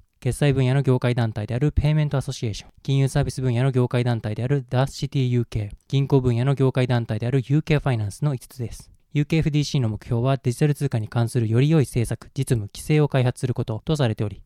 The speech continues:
五つの団体の専門知識やネットワークを組み合わせることで国際的な投資を呼び込むための安全な環境の実現や適切な規制によるリスクの緩和などを目指すとのことです。また、ユーケーエフディーシーは伝統的な金融事業者などの既存プレイヤーと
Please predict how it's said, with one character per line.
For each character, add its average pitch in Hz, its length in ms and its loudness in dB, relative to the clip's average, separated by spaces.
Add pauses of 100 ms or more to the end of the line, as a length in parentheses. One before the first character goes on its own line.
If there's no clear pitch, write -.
(100)
五 - 160 -10
つ 147 100 0
の 135 100 4
団 120 200 2
体 117 160 0
の 110 60 0
専 135 220 2
門 131 140 2
知 135 120 -4
識 - 140 -4
や 131 60 2
ネ 113 100 0
ッ - 80 -4
ト 156 100 2
ワ 143 80 6
ー - 20 0
ク - 120 -4
を 107 40 -2
組 117 180 -2
み 131 60 4
合 131 40 4
わ 127 40 2
せ 127 120 -2
る 113 60 -4
こ 113 100 -4
と 123 100 -4
で 139 200 2
国 - 160 -16
際 143 160 2
的 139 160 0
な 131 100 4
投 120 180 0
資 143 120 -2
を 143 60 4
呼 127 120 2
び 123 80 2
込 147 120 2
む 127 80 2
た 110 120 -2
め 110 80 -2
の 139 240 4
安 147 200 2
全 151 140 2
な 147 100 2
環 139 200 2
境 131 140 0
の 127 80 2
実 123 240 -8
現 123 120 0
や 147 120 2
適 - 180 -10
切 - 160 -4
な 147 120 4
規 - 100 -12
制 139 160 0
に 131 80 2
よ 131 80 2
る 131 60 0
リ 135 120 0
ス - 80 -10
ク 135 100 -4
の 123 100 0
緩 123 220 0
和 120 60 0
な 117 80 0
ど 131 100 2
を 139 60 2
目 123 80 0
指 110 140 -4
す - 60 -14
と 151 60 2
の 156 80 2
こ 120 100 -6
と 104 100 -8
で - 80 -20
す。 - 160 -20 (140)
ま 143 100 0
た、 147 80 2
ユ 143 160 2
ー 151 40 -2
ケ 151 260 2
ー 123 60 -4
エ 131 100 -2
フ 135 120 4
デ 131 80 2
ィ - 20 2
ー - 40 2
シ - 160 -6
ー - 20 0
は 117 120 0
伝 139 180 2
統 147 180 0
的 147 160 0
な 139 80 4
金 143 220 2
融 139 100 4
事 135 140 0
業 131 100 4
者 117 140 -2
な 104 80 -8
ど 127 80 -4
の 139 160 2
既 - 100 -8
存 151 200 4
プ 151 100 0
レ 135 180 2
イ 113 40 0
ヤ 101 180 -6
ー - 40 -20
と 147 160 4